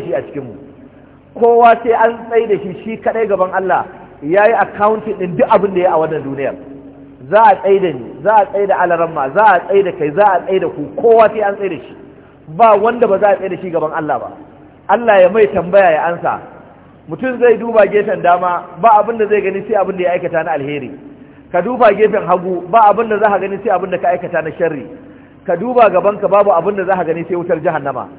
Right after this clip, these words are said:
Don Allah maɗaukakin sarki a hadisin Sahihu Muslim, zai ba mala'iku umarni,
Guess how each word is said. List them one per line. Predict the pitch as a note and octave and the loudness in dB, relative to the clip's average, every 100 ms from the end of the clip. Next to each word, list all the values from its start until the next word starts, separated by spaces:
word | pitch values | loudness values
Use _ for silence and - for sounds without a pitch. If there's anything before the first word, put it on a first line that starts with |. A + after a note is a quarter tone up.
| - - - - | -20 -20 -20 -4
Don | D3+ A3 | 0 2
Allah | A3+ A3+ G#3 | 2 2 0
maɗaukakin | G#3+ G3 E3 G#3 G3 | -2 -6 -6 -6 -4
sarki | G3 G#3 G#3 | -6 -2 -2
a | F3+ | -2
hadisin | F3+ G#3+ G#3+ | -4 -6 -6
Sahihu | G3 G3+ F3 | -2 -2 -2
Muslim, | F#3 G3+ E3 - - - - - - D3+ | -6 -8 -8 -10 -16 -20 -20 -20 -8 0
zai | B3 | 2
ba | A#3 A3 | 6 4
mala'iku | G#3+ F#3+ F#3 F#3 A#3 A3 | 4 0 0 -2 -2 -2
umarni, | E3+ E3 F#3+ | -2 -4 -6